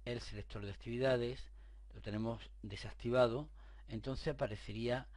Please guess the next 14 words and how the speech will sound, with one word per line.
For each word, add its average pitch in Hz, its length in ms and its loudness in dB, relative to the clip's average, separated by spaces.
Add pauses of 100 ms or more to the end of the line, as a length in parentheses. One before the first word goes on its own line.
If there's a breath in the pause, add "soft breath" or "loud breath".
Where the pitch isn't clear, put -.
(340 loud breath)
el, 127 440 2 (180)
el 95 360 -4
agregar 101 460 0
recurso 123 680 -4 (380)
o 95 180 -4
la 98 100 -4
pestaña 117 440 -2
de 110 100 2
agregar 95 360 -2
recurso, 135 580 -4 (160)
desplegándola 110 920 0
aparecería 92 640 -6
igual. 120 360 2 (420 loud breath)
Diferencia, 113 680 0